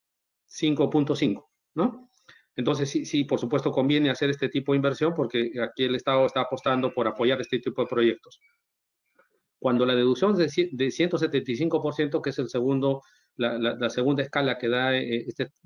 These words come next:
estos gastos I más D, el, el gasto se deduce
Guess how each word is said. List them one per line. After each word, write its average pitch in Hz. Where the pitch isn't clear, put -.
estos 131
gastos 131
I 147
más 147
D, 143
el, 113
el 117
gasto 147
se -
deduce 147